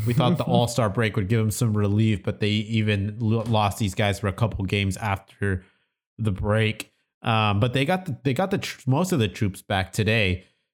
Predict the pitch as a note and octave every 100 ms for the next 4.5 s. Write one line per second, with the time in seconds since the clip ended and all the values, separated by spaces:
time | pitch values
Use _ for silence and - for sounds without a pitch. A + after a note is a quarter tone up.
0 | _ - G#2 G2 G2 - - - - C3+
1 | D3 E3+ D#3+ D3 C#3+ C#3+ C3 A2+ A#2 B2+
2 | A#2+ - - C3+ A#2+ G#2 C3+ D3+ A2+ A2
3 | D#3+ E3+ E3+ E3 C#3+ C#3+ A3 G#3+ C3 A#2
4 | B2+ A#2+ A2+ - -